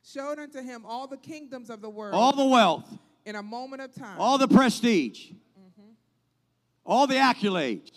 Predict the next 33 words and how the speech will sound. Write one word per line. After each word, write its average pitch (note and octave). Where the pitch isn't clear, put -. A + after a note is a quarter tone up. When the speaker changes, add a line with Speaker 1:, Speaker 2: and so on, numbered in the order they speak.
Speaker 2:
All C4
the C4
popularities. B3
I G3
just F3+
want C#3+
to B2+
be C3+
liked. B2
Speaker 1:
And G#3
the G#3
devil C4
said C#4
unto A3+
him, F#3
"All C#4
this D#4
power A#3+
will A3
I G#3+
give A#3+
thee, F3+
and A#3
the B3
glory C4+
of F3
them, D#3+
for A3
that B3
is C4+
delivered C#4+
unto G#3
me, F3+